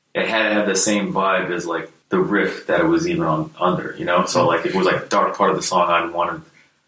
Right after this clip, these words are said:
Speaker 1: you know, it had to be, like, this dark part of the song. If you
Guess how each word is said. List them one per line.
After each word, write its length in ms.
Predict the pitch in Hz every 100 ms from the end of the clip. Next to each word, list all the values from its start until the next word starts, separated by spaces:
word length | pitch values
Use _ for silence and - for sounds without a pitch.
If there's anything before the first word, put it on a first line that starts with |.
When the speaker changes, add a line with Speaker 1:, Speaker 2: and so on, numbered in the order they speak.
| -
Speaker 1:
you 60 | 92
know, 40 |
it 60 | 90
had 100 | 92
to 100 | 90
be, 120 | 92
like, 140 | 87 82
this 160 | 90
dark 360 | - 92 87 -
part 180 | 98 90
of 60 | 87
the 60 |
song. 380 | - 104 87 82
If 120 | 80
you 260 | 101 95